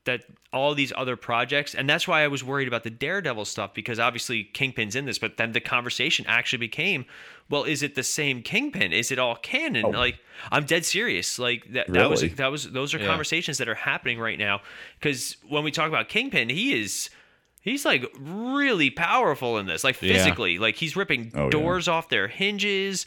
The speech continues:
Speaker 1: He's getting shot with arrows and just walking it off. Like, they,
Speaker 2: Mm-hmm.
Speaker 1: they really kinda lean into the superpowered of
Speaker 3: Mm-hmm.
Speaker 1: Kingpin in this one.
Speaker 2: Yeah, it's very comic bookish.
Speaker 1: Yeah.
Speaker 3: Yeah.
Speaker 1: So that was just,
Speaker 2: Um,
Speaker 1: you know, for me.
Speaker 2: I, I, I, are they gonna, like, take Agents of shield's episodes and, like, Kevin Spacey it,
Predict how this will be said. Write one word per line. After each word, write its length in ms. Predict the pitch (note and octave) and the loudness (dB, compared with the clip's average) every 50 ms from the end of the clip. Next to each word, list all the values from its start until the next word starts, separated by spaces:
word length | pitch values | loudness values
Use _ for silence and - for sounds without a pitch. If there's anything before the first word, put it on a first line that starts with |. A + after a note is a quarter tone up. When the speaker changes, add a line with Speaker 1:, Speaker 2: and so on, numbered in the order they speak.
| - F3+ | -8 -12
Speaker 1:
He's 220 | - C#3+ E3+ D#3+ | -8 -6 -6 0
getting 200 | - F#3+ D#3 A#2 A2 | 2 2 2 4 4
shot 300 | - - E3 E3 F#3+ F3 | 4 6 6 4 4 4
with 140 | D3 B2+ A2+ - | 2 -2 -2 0
arrows 340 | - A#2 D3 F3 F#3 E3 - | 2 2 2 2 2 0 -2
and 80 | A#2+ G#2+ | -2 -2
just 180 | A2+ A2+ - | -2 -4 -4
walking 420 | G#2 G#2 A#2 A#2 B2+ - - C3 G#2 | -4 -2 -2 -2 -4 -4 -4 -2 -2
it 100 | E2+ D#2 | 0 0
off. 600 | G2 C3+ F#3 G#3+ G#3+ G#3+ G#3+ - - - - - | 2 2 2 2 2 0 -2 -4 -10 -16 -12 -6
Like, 320 | A#2+ A2 A2+ A2+ - E2 E2 | -2 -2 -2 -2 -4 -2 0
they, 160 | B2 C#3 C3+ | 0 0 0
Speaker 2:
Mm-hmm. 60 | A#2 | 0
Speaker 1:
they 120 | C3+ C#3 C3+ | 0 -2 -2
really 340 | C3+ D3 D#3 D3+ C#3+ C3+ A#2+ | -2 -4 -2 -2 -2 -2 -2
kinda 260 | - C3 B2+ A#2+ A#2 | -2 -4 -4 -2 -2
lean 200 | A#2 A#2+ B2 A2+ | -4 -4 -4 -4
into 160 | G#2+ - F#2 | -6 -8 -6
the 80 | F2 - | -4 -4
superpowered 960 | - - - - - C3 B2 - G#2+ - - - G2 E2+ D#2 D2+ D2+ D2 C#2 | -2 -2 -2 -2 -4 -4 -6 -8 -12 -12 -8 -8 -6 -6 -4 -6 -6 -6 -6
of 220 | - G2+ F#2+ F#2+ F#2+ | -6 -6 -6 -6 -6
Speaker 3:
Mm-hmm. 80 | F#2 | -6
Speaker 1:
Kingpin 320 | F2+ F#2+ F#2 E2+ - F2 D#2 | -6 -6 -6 -6 -8 -8 -8
in 80 | D#2 D#2 | -8 -8
this 240 | C2+ C2+ - - | -8 -6 -6 -4
one. 160 | - - G2+ G#2 | -2 2 4 6
Speaker 2:
Yeah, 220 | G2 F#2 F2+ F2 | 8 8 8 8
it's 220 | E2 G#2+ G2 F2 F#2+ | 6 4 0 4 4
very 200 | A2+ A#2 A#2 A2 | 6 6 6 6
comic 400 | - - G2+ F#2+ F#2 E2+ - _ | 4 2 2 2 2 2 2 _
bookish. 480 | E2 D#2+ - E2 D#2+ D#2 - - - - - | 0 0 2 0 -2 -2 -4 -8 -10 -8 -2
Speaker 1:
Yeah. 140 | G#2+ F#2+ | 0 2
Speaker 3:
Yeah. 180 | D#2 E2+ D#2+ E2 - - - - - - - - - | 2 2 -2 -4 -10 -14 -20 -20 -20 -20 -20 -20 -14
Speaker 1:
So 300 | - - G#2 F2 D#2+ - - - - | -6 -4 -2 -2 -2 -4 -8 -8 -2
that 140 | C3 C3+ C#3 | 0 0 0
was 100 | C3 - | 2 0
just, 300 | E2+ E2+ E2 D#2+ D#2 D#2+ | 0 2 2 2 2 0
Speaker 2:
Um, 60 | D#2+ | -2
Speaker 1:
you 80 | C#3+ B2 | -4 -6
know, 100 | - D#2+ | -6 -6
for 260 | - - - C#3 C#3 | -6 -8 -8 -6 -6
me. 180 | C3 B2 A2+ G#2+ | -4 -6 2 6
Speaker 2:
I, 80 | A2 A#2 A#2+ | 6 6 8
I, 160 | G2+ A#2+ A#2+ G2 F#2 A#2+ B2 | 10 8 8 10 10 10 10
I, 60 | - | 10
are 200 | A#2+ B2+ B2 B2+ | 10 10 10 10
they 140 | B2 D3+ D#3+ | 10 10 8
gonna, 200 | D#3+ B3 A#3+ G#3 | 8 6 6 6
like, 300 | E3+ C#3+ C3+ B2+ - - _ - - - _ | 8 8 8 8 6 0 _ -16 -18 -14 _
take 280 | - B2+ B2+ A#2+ - - | 2 4 4 4 2 0
Agents 380 | G2+ G#2+ G#2+ - - A#2+ A2 - | 2 2 2 2 0 -4 -4 -4
of 80 | A2 G2 | -4 -6
shield's 360 | - - G2 F#2+ G2 F2 D#2+ | -2 0 2 2 2 0 0
episodes 560 | D#2 G2 - - F#2+ - - G2+ F#2+ F#2 - | -2 -2 -2 -2 -2 0 2 4 4 4 2
and, 160 | E2+ F2+ F#2+ F#2 | 0 0 0 2
like, 220 | F2+ F2+ - - | 2 0 0 -4
Kevin 280 | - - G2+ E2+ G2+ F#2+ | 2 2 4 4 4 0
Spacey 600 | F2 - - - E2+ E2+ F2 - - - F2+ F2 F#2 | -2 -4 0 2 4 4 4 2 2 2 2 4 4
it, 100 | F#2 | 2